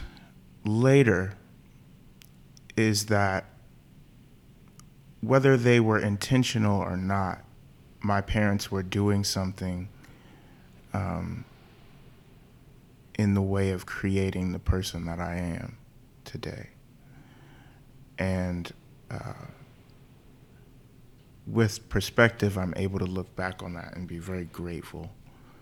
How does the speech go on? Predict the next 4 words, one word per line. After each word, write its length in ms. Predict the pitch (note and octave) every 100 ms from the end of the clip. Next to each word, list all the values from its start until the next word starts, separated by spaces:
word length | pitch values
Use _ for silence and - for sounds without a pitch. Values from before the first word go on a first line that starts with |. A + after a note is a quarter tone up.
| - - -
for 180 | - F#2
that. 260 | E2+ D2 - - -
Um, 380 | F#2+ F2+ - - - - - - - - - - - - - - - - - - - - - - - - - -
because, 560 | A2 B2 A2 G2+ -